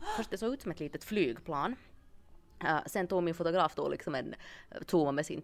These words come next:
megazoom-lins och zooma in på det och tog en bild. Han sa att den här har inga, det har inga fönster, det här är inte ett flygplan, det är en drönare.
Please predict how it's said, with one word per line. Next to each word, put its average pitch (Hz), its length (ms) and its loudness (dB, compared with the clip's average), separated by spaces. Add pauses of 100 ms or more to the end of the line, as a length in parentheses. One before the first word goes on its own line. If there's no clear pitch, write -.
(160)
megazoom-lins 151 1080 -2
och - 120 -14
zooma 151 240 2
in 151 120 0
på - 80 0
det - 80 4
och 151 60 -4
tog 143 60 0
en 143 60 -2
bild. 147 140 -4
Han 151 200 -4
sa - 140 -2
att - 80 -6
den 160 120 0
här 196 120 -2
har 190 120 0
inga, 185 180 -2
det 170 80 -2
har 165 100 2
inga 165 200 0 (140)
fönster, - 380 0
det 151 60 -4
här 151 80 -4
är 151 40 -2
inte 151 120 -8
ett - 60 -12
flygplan, 143 420 -4
det 147 60 -2
är 131 40 0
en 139 60 -4
drönare. - 420 0